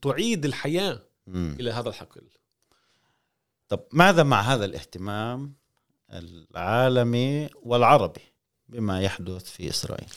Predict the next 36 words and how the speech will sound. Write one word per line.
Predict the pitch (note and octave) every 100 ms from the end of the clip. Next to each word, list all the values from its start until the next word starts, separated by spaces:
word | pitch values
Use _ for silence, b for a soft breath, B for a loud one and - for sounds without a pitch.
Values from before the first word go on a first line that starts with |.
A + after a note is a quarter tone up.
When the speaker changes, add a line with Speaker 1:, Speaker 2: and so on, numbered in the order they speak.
| - D#3+
Speaker 1:
أنا | F3+
اندعيت | D#3+ C#3+ D3 E3+ E3+ - B2+
لندوة | C3 C3+ C3 C3+
في | C3+
أندونيسيا. | C#3 D3 B3 - - - _ _ _ _ A#2
أنا | C3
ما | D3
يحدث | E3 -
في | C#3+
إسرائيل | D#3 B2+ A#2+
على | C3
فضل، | A3 A3 A2+
بس | - -
أنا | A#2 A#2
يعني | G#2 A2 G2 b b b C3+
اندعيت | B2 B2+ F3 -
لندوة | D#3 C3+
في | -
أندونيسيا | D#3+ D#3 F4 F4 - G#2+ F2+ - _ -
عما | B2 A#2
يحدث | A#2+ A#2
في | A2+
إسرائيل. | G#2 - G2+ F#2+ D2+ _ _ _ _ _ _ _ _ _ _ _ _
لأن | A2+ A#2 G#2+
العالم | B2+ C3+ A3 A#3
الغربي | F#3+ F#3 F#3+
واضح | G3+ A#3 D3 -
اهتمام | C#3 D3+ E3
بإسرائيل، | C#3 - D#3 C3+ G#2+
إنه | A2+
إسرائيل | A#2+ - D#3+
بالنسبة | C3+ C#3+ - C3+
له | C#3+ A#2 A2 C3+ C#3+ -
هذا | C#3 C3+
مشروع | A#2+ - C#3+ B2+ G2
سياسي | - A2+ F#2+ F2+ G2+ A#2+ D3